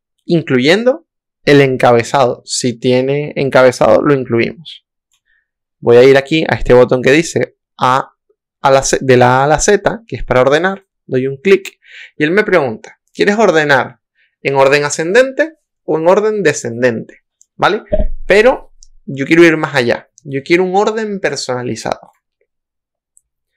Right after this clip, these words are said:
Y aquí en ordenar por, le doy un clic y él me va a tomar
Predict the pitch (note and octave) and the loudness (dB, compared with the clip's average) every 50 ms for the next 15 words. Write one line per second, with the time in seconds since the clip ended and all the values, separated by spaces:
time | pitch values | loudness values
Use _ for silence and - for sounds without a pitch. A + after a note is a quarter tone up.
0 | _ _ _ _ _ _ _ _ - G3 B2+ A#2+ - D3+ E3 D#3+ C#3 A2 - - | _ _ _ _ _ _ _ _ -2 0 0 2 2 2 2 2 0 -2 -2 0
1 | C3 B2 A#2 A#2 A#2 A#2 A#2+ A#2+ A#2+ - - G#3 G3+ F3+ F#3+ G#3+ - _ _ _ | 2 2 4 2 2 2 0 -2 -2 0 2 4 4 4 2 -2 -6 _ _ _
2 | B2+ A#2+ A#2 B2 C3 C#3 C#3+ D3 - G3 F#3+ F3 - - - - - _ - - | 2 4 4 4 4 2 0 0 0 2 2 2 2 -2 -10 -16 -16 _ -2 2
3 | D#3 E3+ F#3 G3 G#3 G#3 G3+ G3+ G3 G3+ G3+ G3 F#3+ F#3 D#3 C#3+ C3+ - - | 4 4 4 4 4 4 4 4 2 2 0 0 2 2 2 0 0 -4 -12